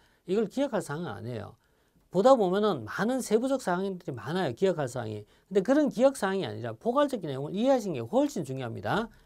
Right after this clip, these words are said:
이걸 저는 행정학적 마인드, 사고라고 부릅니다. 그래서 행정학적 사고가 형성이 되면은 문제가 세세한 내용을 암기하지 않고 큰 틀로서 잡아가는 것입니다.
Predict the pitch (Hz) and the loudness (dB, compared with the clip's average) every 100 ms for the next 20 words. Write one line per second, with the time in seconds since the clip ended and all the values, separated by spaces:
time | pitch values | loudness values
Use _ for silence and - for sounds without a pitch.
0 | _ _ - 165 214 196 180 220 220 214 | _ _ -6 0 0 0 -2 -4 -2 -2
1 | 208 - 165 - 120 131 135 139 107 - | -2 -4 -6 -8 -6 -6 -4 -4 -6 -4
2 | 139 170 175 104 104 104 101 131 214 240 | -4 0 0 -2 -8 -8 -2 0 0 -4
3 | _ _ 131 139 - _ - 247 247 233 | _ _ -8 -8 -8 _ -4 -2 0 0
4 | 190 143 143 185 208 220 208 147 113 123 | -2 -4 -2 0 0 -2 -4 -4 -8 -6
5 | 151 123 - _ _ 170 226 240 180 131 | -6 -6 -10 _ _ -4 -2 0 0 0
6 | 143 143 - - 240 269 285 226 156 165 | -2 -8 -12 0 0 2 2 2 0 -2
7 | 170 123 165 185 180 120 113 110 - 254 | -4 -4 0 0 0 -4 -6 -10 -6 -8
8 | - 226 240 160 147 139 117 113 110 107 | -4 -4 -4 -6 -4 -2 -4 -6 -10 -10
9 | 101 151 220 | -2 -2 -2